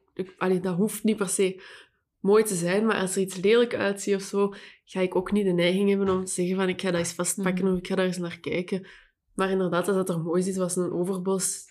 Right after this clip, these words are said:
Speaker 1: allee, dat ziet er gewoon leuk uit, het ziet er heel kleurrijk uit ook. Ja, dan pak je dat ook sneller vast
Speaker 2: Ja.
Speaker 1: en dan, dan heb je dat wel.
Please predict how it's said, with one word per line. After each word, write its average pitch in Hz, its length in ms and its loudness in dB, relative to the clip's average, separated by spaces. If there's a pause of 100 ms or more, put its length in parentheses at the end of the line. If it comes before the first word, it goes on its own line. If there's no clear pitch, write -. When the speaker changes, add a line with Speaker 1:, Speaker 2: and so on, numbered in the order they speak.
(360)
Speaker 1:
allee, 185 180 2
dat 175 160 0
ziet 196 180 -2
er 196 60 2
gewoon 175 200 2
leuk 170 220 0
uit, 190 80 2
het 190 100 -8
ziet 190 120 0
er 175 60 0
heel 180 200 0
kleurrijk 208 480 -2
uit 202 240 -4
ook. 202 260 -8 (380)
Ja, 196 80 -2
dan 208 140 0
pak 214 140 -6
je 208 100 -4
dat 185 80 2
ook 190 160 -2
sneller 175 480 0
vast 196 320 -2
Speaker 2:
Ja. 190 60 -2
Speaker 1:
en 170 60 -2
dan, 170 380 -8 (840)
dan 185 180 0
heb 196 120 2
je 190 100 2
dat 175 280 0
wel. 175 380 -2